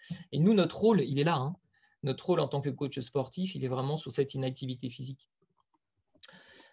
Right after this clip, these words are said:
On va faire un petit, euh, un petit, un petit tour sur, sur le corps avec, euh, avec le logiciel trois D. Et puis, je vais expliquer un petit peu, euh, la région lombale.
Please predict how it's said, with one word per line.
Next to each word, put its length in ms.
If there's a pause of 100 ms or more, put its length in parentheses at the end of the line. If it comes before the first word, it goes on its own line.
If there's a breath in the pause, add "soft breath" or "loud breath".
(220 loud breath)
On 100
va 140
faire 220
un 140
petit, 420
euh, 1000
un 200
petit, 380
un 100
petit 180
tour 420
sur, 540
sur 180
le 80
corps 360
avec, 320
euh, 340
avec 320
le 80
logiciel 600
trois 220
D. 300 (400 loud breath)
Et 100
puis, 220
je 60
vais 60
expliquer 380
un 120
petit 200
peu, 340
euh, 300
la 140
région 320
lombale. 440